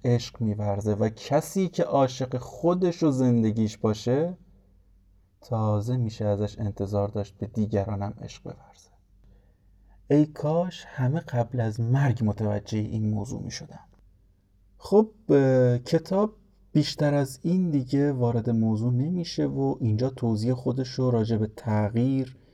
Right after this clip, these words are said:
به پایان می‌رسونه. ولی خب، به نظر من یکم توضیحاتش کمه، اه، و خیلی هم موضوع مهمیه، شاید بگم مهمترین موضوع کتاب باشه.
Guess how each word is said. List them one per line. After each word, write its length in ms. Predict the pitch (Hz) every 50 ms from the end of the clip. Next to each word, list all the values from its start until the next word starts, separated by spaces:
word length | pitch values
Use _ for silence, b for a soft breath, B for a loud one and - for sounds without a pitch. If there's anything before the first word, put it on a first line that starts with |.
| b b b b b _ -
به 80 | 123
پایان 440 | 120 127 - 117 110 110 120 120 117
می‌رسونه. 680 | 110 101 101 101 101 98 - - 113 - - 117 - - - - _ _ _ _ _ - - - - _ -
ولی 300 | 123 123 156 208 226 220
خب، 260 | 214 - 220 208 202 202 -
به 360 | - 165 151 151 156 - 160 156
نظر 340 | 156 156 156 165 170 170
من 180 | 170 175 170 170
یکم 260 | 165 156 160 156 151
توضیحاتش 640 | 143 - 135 131 120 127 127 123 123 - 131 123 -
کمه، 680 | - - - - 143 151 180 190 175 165 160 156 156 160 - - _ _ _ _ _ _ _ _ _ _ -
اه، 260 | 139 127 120 117 117
و 140 | 110 117 113
خیلی 640 | 107 - - - 123 143 175 185 185 185 185 185
هم 280 | 160 147 165 165 165 160
موضوع 460 | 151 151 143 139 127 135 143 143 135
مهمیه، 680 | 131 135 131 123 123 127 127 127 123 123 120 120 120
شاید 320 | 117 - 120 120 117 113 120
بگم 260 | 123 117 117 113 113
مهمترین 600 | 113 110 110 110 107 110 113 110 107 107 107 107
موضوع 420 | 107 107 107 104 101 127 147 156
کتاب 480 | 151 - 147 143 - 131 127 120 123 -
باشه. 500 | 123 120 110 - - 123 117 113 110